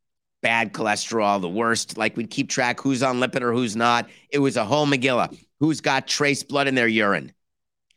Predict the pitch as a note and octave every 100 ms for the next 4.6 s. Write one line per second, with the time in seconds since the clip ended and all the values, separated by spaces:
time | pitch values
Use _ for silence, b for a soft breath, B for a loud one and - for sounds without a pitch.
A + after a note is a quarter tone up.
0 | _ _ _ E3 E3 - D#3 D#3 - D3+
1 | - D3+ - D3+ D3 C3 E2 - - -
2 | _ _ _ _ _ _ _ _ _ -
3 | B2 D3+ C#3+ D#3 D3+ - D3 - D#3+ D#3
4 | D3 B2+ A#2 G#2+ E2+